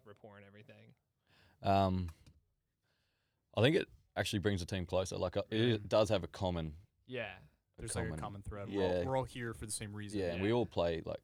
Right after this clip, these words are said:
Speaker 2: we've all
Speaker 3: Yeah.
Speaker 2: played somewhere, and it's all relatively similar.
Speaker 3: What is it like going from, you know, the height of the Australian League to over here, where it's, you know, not
Speaker 1: It's a
Speaker 3: as
Speaker 1: startup
Speaker 3: popular?
Speaker 1: league, right?
Speaker 2: Yeah, it's
Speaker 1: Like,
Speaker 2: cool.
Speaker 1: this is still super new.
Speaker 3: Like, you kinda get to make your mark.
Speaker 2: Yeah, that's the, that's the reason I came over, I think, was, like,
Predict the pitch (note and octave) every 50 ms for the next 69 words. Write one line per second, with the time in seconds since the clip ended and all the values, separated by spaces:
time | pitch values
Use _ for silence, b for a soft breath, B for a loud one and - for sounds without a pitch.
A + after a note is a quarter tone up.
0 | - G2 F2+ - F#2+ F#2 F#2+ F2 F2+ F2 E2+ D#2+ - - E2+ E2+ E2 D#2+ D#2+ D#2+
1 | D#2 - - F2+ E2+ D#2+ D#2 D#2 - _ _ _ _ _ _ _ _ - F2 F2+
2 | G2 G2+ F#2+ F#2+ F2 - F2+ D#2 E2+ E2 D#2 - - F2+ E2 D#2+ D#2 D#2 D#2+ -
3 | _ - B2 B2+ C#3+ D3+ E3 E3+ E3+ D#3 C3 G#2+ A2+ G#2+ G#2+ G#2+ G#2+ G#2+ G#2 -
4 | - A2 G2+ G2 F#2+ F#2+ F#2+ F#2+ F#2 F2+ E2+ - G#2+ G#2+ G2+ F#2+ F2+ G2 F#2+ -
5 | A2+ G#2 G#2 F#2 G#2 G2 F#2 - - - G2 F#2+ F#2+ F#2 F#2+ F#2+ F#2 F2+ - -
6 | - F2+ F#2+ F#2 E2+ - - G2 F2+ E2+ D#2 - _ C3 A2+ G2 G2 F#2 E2 -
7 | - - - - C3 A2 G2+ F#2 F#2 G#2+ A2 G#2+ G#2+ G#2+ F#3 C#3+ - - A2 A2+
8 | C3+ G#3 B3 - G#2 - - - - - - - - G#2 G#2 F2 C#2+ - - -
9 | G2+ F2+ F2 - - - - - - - - - C#3 A2 - - - D#3 C#3+ C3+
10 | - G#2+ G2+ A2+ A#2+ - - _ _ _ - B2+ A#2+ - C3 - - E3+ D#3+ D#3
11 | C#3+ B2+ - A#2+ A2 A2 A2 A2 A2 F#2+ G2 A#2+ B2 - - - - - G#2 G2
12 | F#2 F#2+ G2+ G2 - F#2+ F#2 E2+ - - A#2 B2+ - - F2+ F2+ - - F#2 F#2
13 | F#2+ F#2+ G2 F2+ F#2+ F2 - - F2 E2+ E2+ F2 F2 E2+ E2+ E2 - E2 E2 F2
14 | - _ _ - F2+ E2 E2 F2+ E2 D#2+ - -